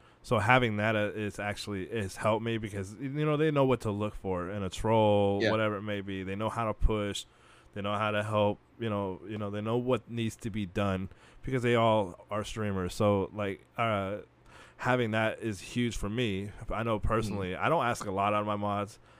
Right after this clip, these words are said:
Speaker 1: You know, I don't, you know, and I've always said, if you guys are there, you guys are there. It's no big deal. I don't want nobody feeling pressured like they have to be in every single stream. I just,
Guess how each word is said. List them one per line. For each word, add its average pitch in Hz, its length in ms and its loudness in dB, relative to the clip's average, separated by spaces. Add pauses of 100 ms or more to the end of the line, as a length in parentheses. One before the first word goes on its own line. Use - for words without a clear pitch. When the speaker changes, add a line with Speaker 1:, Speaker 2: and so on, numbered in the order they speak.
(220)
Speaker 1:
You 107 120 -2
know, 98 200 0 (140)
I 113 140 2
don't, 117 260 0
you 135 80 2
know, 117 140 2 (120)
and 120 220 -2
I've 110 220 0
always 117 260 2
said, 110 220 0
if 98 120 -6
you 117 60 -4
guys 110 240 0
are 98 80 -2
there, 104 160 -2
you 98 120 -4
guys 95 200 -4
are 95 80 -4
there. 92 200 -2
It's 87 120 -10
no 98 160 -2
big 98 220 -4
deal. 98 240 0
I 92 100 -2
don't 101 240 -4
want 104 220 -6
nobody 107 320 -4
feeling 107 240 -4
pressured 117 520 0
like 98 160 -6
they 98 120 -6
have 110 320 -2
to 113 100 -4
be 104 160 -2
in 98 80 -2
every 95 180 2
single 101 260 -2
stream. 95 420 0 (540)
I 95 180 -4
just, 95 300 -8